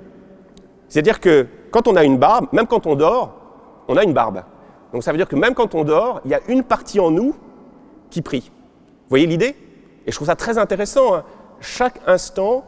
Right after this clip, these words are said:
et on retrouve ça aussi chez nos frères juifs, l'importance de la prière. À chaque moment, je prie. Donc voilà, donc, là on peut s'inspirer de cela, mais néanmoins,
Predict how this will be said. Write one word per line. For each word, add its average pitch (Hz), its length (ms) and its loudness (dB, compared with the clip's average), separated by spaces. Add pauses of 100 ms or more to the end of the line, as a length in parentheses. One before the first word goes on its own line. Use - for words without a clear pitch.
et 143 60 2
on 151 60 4
retrouve 202 260 -2
ça 202 140 -4
aussi 202 180 -4
chez 185 140 -6
nos 156 100 -2
frères 147 260 -4
juifs, 151 520 -6 (680)
l'importance 185 480 0
de 170 80 0
la 156 100 2
prière. 135 300 -4
À 135 80 -4
chaque 247 300 -4
moment, 180 520 -2
je 131 180 -4
prie. - 340 -12 (520)
Donc 151 120 2
voilà, 117 180 2
donc, 135 220 0 (880)
là 117 120 2
on 120 60 2
peut 127 120 -6
s'inspirer 117 360 -6
de 127 80 -4
cela, 254 220 0
mais 180 140 2
néanmoins, 202 680 2